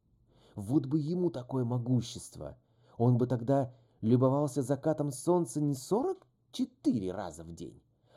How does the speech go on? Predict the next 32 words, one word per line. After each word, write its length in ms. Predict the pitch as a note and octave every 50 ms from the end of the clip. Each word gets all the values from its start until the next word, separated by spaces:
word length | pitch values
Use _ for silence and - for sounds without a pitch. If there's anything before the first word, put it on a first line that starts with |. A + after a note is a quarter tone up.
| -
а 120 | - B2 B2
семьдесят 680 | B2 - - F3+ F3+ E3+ D3 D#3+ D#3 - - E3 D3+
два, 360 | C#3+ C#3 A#2 A2 F2+ D#2+ - - _ - -
а 100 | - C#3+
то 180 | - F3+ F#3
и 60 | F3+ F3+
сто, 480 | - - - - F#3+ E3+ G#2+ D#2 - - -
и 100 | - G3
двести 520 | E3 E3 G#3+ G#3 B3 F#3+ B2+ - - - D3+
раз, 360 | C3+ B2 G2 F#2+ - - - - - -
и 100 | E3+ D#3
при 160 | B2 D#3+ F#3
этом 240 | G3 G3+ - F#3 F3+
ему 240 | D3+ E3+ F3+ G3
даже 300 | F3 E3 B3 C4 A#3 G3+
не 100 | A3 A3
приходилось 560 | G#3+ - G3+ - - G3 D#3+ D#3 G3 F#3+ F#3 D#3
бы 100 | E3+ E3
передвигать 540 | C3 E3+ D#3+ E3+ D#3 E3 E3+ D#3+ D#3 D3+
стул 320 | - - - - G#3 G#3 F3+
с 100 | - -
места 300 | C#3 D3+ D#3 - - D3
на 80 | C3 A#2+
место. 400 | F#2+ - - - - - - - _ _ _ _ _ _ _ _ _ _ _ _ _ _ _ - - _ -
Тут 140 | - E3+ E3+
он 100 | E3+ E3
снова 320 | - - C#3 A2 F#2 F2
загрустил, 640 | F2 F#2+ G2 G2 G#2+ G#2+ G#2+ - - - G#2+ G#2+ - _ _ _ _
вспоминая 480 | - - - - G2 G2+ G2 A2+ A#2+ B2
свою 320 | A#2+ - G#2+ G#2 G#2+ G#2
покинутую 600 | G#2 - - A2 A2 - A2 A2 A2 G#2 - A2+
планету, 540 | A2 - A2 A2 G#2+ G#2+ G#2 - - - A2+